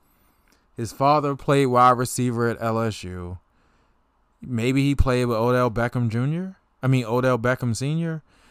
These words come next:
I don't know. I gotta look that up. John David Booty, which is the most memorable fam-, family member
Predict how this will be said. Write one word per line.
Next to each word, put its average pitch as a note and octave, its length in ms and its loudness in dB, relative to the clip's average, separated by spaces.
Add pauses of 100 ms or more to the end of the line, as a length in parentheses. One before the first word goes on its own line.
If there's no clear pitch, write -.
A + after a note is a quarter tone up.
(180)
I C3+ 100 4
don't A#2 160 2
know. A2 100 0
I A#2 120 0
gotta G#2+ 240 -4
look G#2 180 -10
that F#2+ 180 -8
up. A2+ 260 -8 (140)
John D#3 440 4
David C3 440 4
Booty, A2 420 -2
which A2+ 520 -10
is B2 240 -2
the B2 80 -2
most C3+ 320 0
memorable A#2+ 640 -2
fam-, A#2 640 -6 (160)
family C3 400 0
member A2+ 480 -4